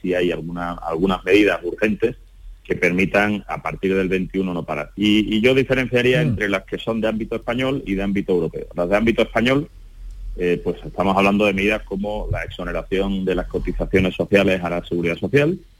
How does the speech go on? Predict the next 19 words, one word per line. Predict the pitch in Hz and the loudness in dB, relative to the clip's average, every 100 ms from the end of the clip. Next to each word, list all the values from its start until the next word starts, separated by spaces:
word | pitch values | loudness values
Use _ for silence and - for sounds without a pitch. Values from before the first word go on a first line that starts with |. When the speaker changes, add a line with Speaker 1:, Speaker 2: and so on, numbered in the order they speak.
| - - _ _ | -20 -20 _ _
Speaker 1:
eh, | 92 90 | -2 2
la | 92 | 2
suspensión | 90 98 - 90 - 107 104 | 2 -2 -2 -8 0 0 2
de | 92 | 0
las | 87 | -2
tarifas | - 92 90 92 87 | -4 -4 -2 -4 -4
arancelarias | 92 92 110 131 131 135 147 - - - | -6 -4 0 2 2 0 -4 -12 -14 -12
o | 104 | -4
la | 104 98 | -2 -2
reducción | 98 95 - 110 107 | -2 -4 -2 -2 0
del | 107 | 2
iva | 120 107 113 - | 2 2 -2 -8
de | - - - | -14 -8 -6
los | 85 - | -6 -6
productos | 92 92 101 | -4 -4 -6
pesqueros | - - - 101 107 113 87 | -4 -6 0 0 2 -2 -4
del | 82 80 | -6 -2
diez | 92 98 95 | 2 2 2
al | 90 | -4